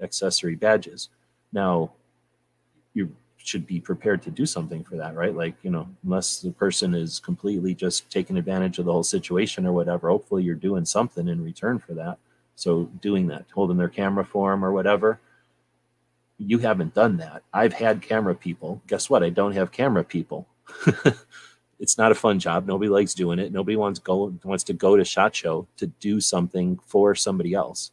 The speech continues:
There's a couple of people that'll do it. Most people don't wanna do it unless you're paying them.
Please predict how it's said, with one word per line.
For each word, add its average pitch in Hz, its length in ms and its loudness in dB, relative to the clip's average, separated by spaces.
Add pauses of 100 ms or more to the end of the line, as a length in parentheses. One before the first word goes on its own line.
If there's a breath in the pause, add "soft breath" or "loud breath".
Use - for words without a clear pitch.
There's 92 160 -2
a 90 40 -12
couple 110 300 0
of 101 80 0
people 107 280 -4
that'll 110 200 2
do 113 160 -2
it. 127 120 -4 (440)
Most 98 300 0
people 101 200 0
don't 95 140 4
wanna 92 180 0
do 123 200 -2
it - 100 -14
unless 95 300 0
you're 92 80 -4
paying 98 280 -4
them. 76 200 -16